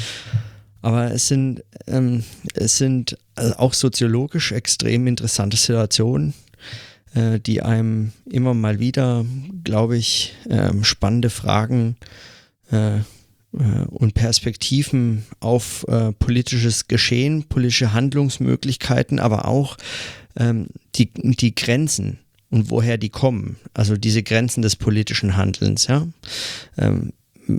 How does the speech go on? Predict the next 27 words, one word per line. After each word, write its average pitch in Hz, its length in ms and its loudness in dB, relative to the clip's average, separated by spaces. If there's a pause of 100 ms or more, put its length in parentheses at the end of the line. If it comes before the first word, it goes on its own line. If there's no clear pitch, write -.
(220)
wer, 117 340 0 (260)
wer 120 180 2
profitiert 127 640 0
von 107 180 2
diesen 101 260 0
Grenzen? 95 420 -2
Wer 107 100 4
profitiert - 640 0
davon, 107 360 2
dass, 101 340 0
äh, 104 340 0
in 104 100 2
der 101 100 2
Demokratie 104 680 0
das - 180 0
Demonstrationsrecht 110 1080 0
ein 110 140 2
so 104 260 2 (420)
hohes 117 340 0
Gut 143 260 0
ist - 340 0 (540)
und 117 180 2
zugleich, 110 760 0
äh, - 60 0
eine 107 460 2
so, 104 460 0
äh, 98 280 0